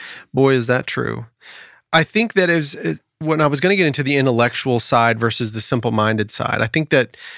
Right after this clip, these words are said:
sometimes it can be very advanced to think with faith. It, it, it takes a lot of research to learn this silliness that some people call it. And it's really interesting how the Bible actually says that preaching i-, is considered foolish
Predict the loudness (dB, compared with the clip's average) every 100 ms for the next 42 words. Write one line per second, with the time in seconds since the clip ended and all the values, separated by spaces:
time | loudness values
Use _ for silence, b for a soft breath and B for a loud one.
0 | B -2 -2 0 0 0 -4 -2 -2 2
1 | 2 4 2 -2 -2 0 0 -2 -6 -6
2 | -4 -2 -2 -4 -6 -6 -2 -2 -2 -4
3 | -6 -6 -8 -8 -8 -20 -8 -4 -4 -2
4 | 0 2 2 0 0 0 -2 -2 -8 -10
5 | B B B -2 2 4 4 2 -2 -4
6 | -4 -2 0 0 0 -2 -4 -12 -8 -6
7 | -6 -10 -10 -8 -6 -2 -2 -2 _ -20
8 | -8 -6 -2 0 0 0 0 -2 0 0
9 | 0 2 2 2 0 0 -2 -6 -2 0
10 | 0 -2 B B B B B 0 0 -2
11 | -2 -2 0 0 0 0 -4 B B B
12 | B _ -4 -2 -2 -2 -2 -2 0 0
13 | -2 0 0 0 -4 -6